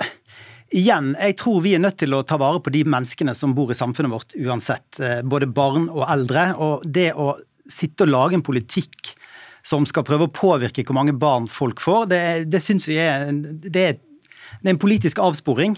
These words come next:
Eh, vi må selvfølgelig ha bedre ordninger for de som får barn, men vi må jo også, eh, ta på alvor at,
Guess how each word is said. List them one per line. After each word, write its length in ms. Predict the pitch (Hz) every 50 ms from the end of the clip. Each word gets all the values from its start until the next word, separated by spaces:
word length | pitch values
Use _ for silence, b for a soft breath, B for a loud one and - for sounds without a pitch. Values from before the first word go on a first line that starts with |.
| - -
Eh, 200 | 180 170 170 170
vi 80 | 170 196
må 120 | 196 208 196
selvfølgelig 540 | - - 151 - 202 175 131 143 165 165 165 -
ha 80 | 127 147
bedre 400 | 139 127 185 175 156 123 127 -
ordninger 340 | 151 123 131 147 147 123 113
for 140 | - 147 143
de 80 | 135 -
som 100 | 139 120
får 180 | - - 135 117
barn, 240 | 117 139 180 226 226 B B B B B B B B B
men 100 | 165 170
vi 120 | 165 - 208
må 140 | 226 247 226
jo 80 | 160 135 147
også, 240 | 175 208 202 170 139 131 - - -
eh, 400 | 143 143 139 139 139 135 135 143 135 127
ta 100 | - 202
på 160 | 202 - 165 -
alvor 320 | 139 147 143 170 165 135 123
at, 160 | - - -